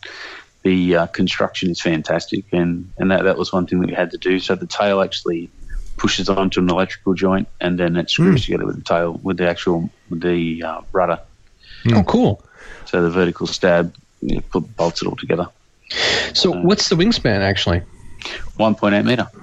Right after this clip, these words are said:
Speaker 3: A one point eight meter. Nice. I, I was saying
Speaker 1: Yeah.
Speaker 3: it might have been a two, but I wasn't sure. Hmm.
Speaker 1: Yeah, one point eight, and it, and it, um, obviously where we test our airplanes out at Penrith, where we had the,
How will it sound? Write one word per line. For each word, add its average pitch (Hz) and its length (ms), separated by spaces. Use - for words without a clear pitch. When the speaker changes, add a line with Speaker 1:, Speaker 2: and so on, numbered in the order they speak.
Speaker 3:
A 117 60
one 135 200
point 151 180
eight 151 100
meter. 135 260
Nice. 104 380
I, 113 100
I 117 200
was 113 180
saying 117 280
Speaker 1:
Yeah. 107 80
Speaker 3:
it - 120
might 117 120
have 110 80
been 110 80
a 101 80
two, 120 300
but 104 120
I 98 60
wasn't 101 280
sure. 90 540
Hmm. 151 200
Speaker 1:
Yeah, 95 260
one 113 260
point 104 260
eight, 101 280
and 95 120
it, 98 220
and 95 180
it, - 340
um, 90 520
obviously 98 400
where 92 400
we 90 300
test - 340
our 95 140
airplanes 98 500
out 90 100
at - 140
Penrith, 104 320
where 92 100
we 92 80
had 90 180
the, 87 340